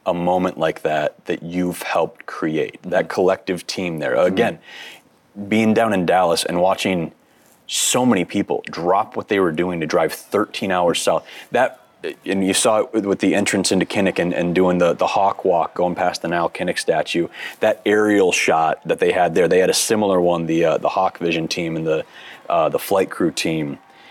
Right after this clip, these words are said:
Speaker 1: of that red carpet in Dallas walking into the American Airlines Center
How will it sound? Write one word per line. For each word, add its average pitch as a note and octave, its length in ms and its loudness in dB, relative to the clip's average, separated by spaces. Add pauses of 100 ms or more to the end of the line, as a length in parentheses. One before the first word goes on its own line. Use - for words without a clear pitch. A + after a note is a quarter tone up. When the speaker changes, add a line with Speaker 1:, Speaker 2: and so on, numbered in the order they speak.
(280)
Speaker 1:
of F2+ 140 0
that F2 160 2
red F#2 240 2
carpet F2 320 0
in D#2+ 100 -6
Dallas D#2+ 460 2
walking E2+ 340 0
into D#2+ 220 -2
the D#2 260 2
American E2+ 360 0
Airlines D#2+ 420 -2
Center D2+ 420 -4